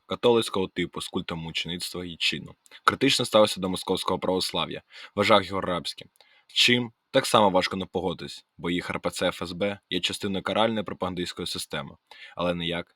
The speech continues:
не релігійної організації. В тисяча дев'ятсот тридцять дев'ятому року емігрував за кордон. Жив у Бухаресті, Празі, Німеччині, Парижі, С Ш А, Канаді.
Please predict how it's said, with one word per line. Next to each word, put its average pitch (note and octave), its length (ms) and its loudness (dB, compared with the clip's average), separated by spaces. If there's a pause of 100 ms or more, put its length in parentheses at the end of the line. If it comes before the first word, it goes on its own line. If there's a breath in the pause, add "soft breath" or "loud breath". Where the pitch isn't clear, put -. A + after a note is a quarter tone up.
не E2+ 100 -8
релігійної D#2 520 -10
організації. E2 640 -8 (640 loud breath)
В - 60 -20
тисяча C3+ 260 2
дев'ятсот B2 260 -2
тридцять A#2 220 -6
дев'ятому G#2+ 340 0
року G#2 240 -2
емігрував F#2+ 420 -6
за F#2 120 -8
кордон. D2 400 -10 (120)
Жив F#2+ 240 -4
у G#2 40 -4
Бухаресті, F#2 600 -2
Празі, F2+ 380 -2
Німеччині, F2 560 -2
Парижі, F#2 480 2
С - 160 -2
Ш - 260 2
А, G2+ 60 0
Канаді. D#2 540 -6